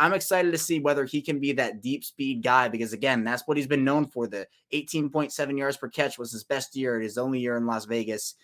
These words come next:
He can be that deep field stretcher for them, and I'm excited to see what he can do in that regard. Other things John Harbaugh had to say when talking about Treadwell, saying he's another former first round pick and said he's physical,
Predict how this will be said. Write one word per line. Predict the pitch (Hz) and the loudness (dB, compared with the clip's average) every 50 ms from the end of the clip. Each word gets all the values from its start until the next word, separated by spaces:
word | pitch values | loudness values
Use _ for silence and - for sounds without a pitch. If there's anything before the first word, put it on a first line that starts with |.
| _ _ _ _ _ _ - | _ _ _ _ _ _ -6
He | - 160 | -6 -2
can | 156 185 156 | 0 0 0
be | 147 151 156 | 2 2 2
that | 143 156 147 139 - - - 113 110 - | 4 4 4 4 2 -2 -10 -16 -12 -4
deep | 131 143 151 - - | -4 -4 -4 -4 -8
field | - 143 139 131 127 120 | -2 0 2 2 2 -2
stretcher | - - - 131 127 123 - 131 117 | -4 -4 -2 -2 -2 0 0 -2 -2
for | - - 120 117 | 0 0 -2 0
them, | 110 113 107 107 104 104 117 _ - | 0 0 -2 -2 -4 -6 -10 _ -12
and | 113 98 120 131 | -10 -4 0 0
I'm | 143 151 | 2 2
excited | 151 147 - 147 135 135 | 0 0 0 0 0 0
to | 127 - | -2 -4
see | - 120 117 | -2 -2 0
what | 110 107 | 0 0
he | 104 | -4
can | - - 104 98 | -6 -6 -10 -6
do | 95 101 98 92 92 - _ _ _ _ _ _ _ _ _ _ _ - | -4 -4 -4 -4 -6 -8 _ _ _ _ _ _ _ _ _ _ _ -2
in | 120 117 | 0 2
that | 110 104 101 - | 2 2 0 -2
regard. | - 98 90 87 92 87 85 78 80 - - - - - | -4 -8 -6 -6 -6 -4 -4 -6 -8 -12 -14 -14 -2 4
Other | 151 165 | 4 4
things | 156 165 165 160 160 151 | 6 6 4 4 4 6
John | 156 156 156 151 | 6 6 6 8
Harbaugh | 147 156 156 151 147 151 147 147 | 8 8 8 8 8 6 6 8
had | 156 151 143 143 | 6 6 6 4
to | 139 | 0
say | - - 147 147 | 2 2 2 4
when | 143 139 131 | 4 2 2
talking | 127 - 165 165 160 170 156 | 6 8 8 8 8 6 4
about | 151 147 151 - | 4 4 2 2
Treadwell, | - - 170 160 151 143 151 156 151 147 147 139 135 - _ _ | 2 2 4 4 4 4 4 6 6 8 6 6 4 2 _ _
saying | - - 143 139 135 | 0 2 4 4 4
he's | 143 131 131 | 2 0 0
another | 135 151 151 156 139 | 0 2 2 2 0
former | - 147 151 151 147 143 | 0 0 0 2 2 0
first | - - 151 147 143 143 - | 0 0 0 0 0 0 0
round | 147 143 143 139 131 123 | 2 2 2 2 0 -2
pick | - 151 143 143 143 - - | -2 0 0 0 0 -2 -4
and | 127 113 107 104 | -6 -6 -6 -6
said | - - 107 98 | -6 -8 -8 -8
he's | 92 92 - - - | -8 -14 -14 -4 -2
physical, | 170 160 147 160 131 156 151 147 143 143 127 - | -2 0 0 -2 -2 2 2 4 4 4 2 0